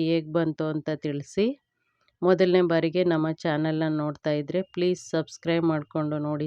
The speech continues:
ಸ್ನೇಹಿತರೆ. ಹಾಗೆ ಈ ವಿಡಿಯೋನ ನಿಮ್ಮ ಸ್ನೇಹಿತರಿಗೂ ಶೇರ್ ಮಾಡಿ. ನೋಡಿ, ಈ ರೀತಿ ನಾನು ಎಲ್ಲನೂ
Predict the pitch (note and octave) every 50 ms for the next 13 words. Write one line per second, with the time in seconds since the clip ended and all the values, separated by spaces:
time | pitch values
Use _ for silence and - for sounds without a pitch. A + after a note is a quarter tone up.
0 | D3+ - - D#3 D3+ D3 D3+ C#3 - D3+ F#3 A3+ A#3+ - - - - - _ -
1 | D#3+ D#3+ D#3+ F3 E3 D#3+ D#3+ E3+ E3+ D#3+ E3 E3 E3+ D#3 D#3+ D#3 D#3 D3+ E3 G3
2 | B3+ C4+ _ - - _ _ - F3 F3 E3+ E3+ D#3+ - - - E3+ E3+ E3 D#3+
3 | E3+ - - - F3 D#3 E3 E3 D#3+ F3+ A3 B3 A#3 - - - - - - -
4 | F3+ E3+ E3 D#3+ D#3+ D3+ D3+ D3 D3 C#3+ F#3 A#3 C#4+ - _ _ _ _ _ _
5 | _ _ _ _ _ _ _ _ _ _ _ _ _ _ _ _ _ _ _ _
6 | _ _ _ _ _ _ _ _ _ _ _ _ _ _ _ _ _ _ - E3
7 | D#3+ D#3+ D#3 G3+ C#4 D4 - G3+ F3+ F3 E3+ E3+ E3 - - E3+ E3 D#3+ D#3+ D#3+
8 | G3 C4+ E4 - _ _ _ - D#3+ D#3 D#3+ E3 E3 E3 E3+ E3 D#3+ E3+ A3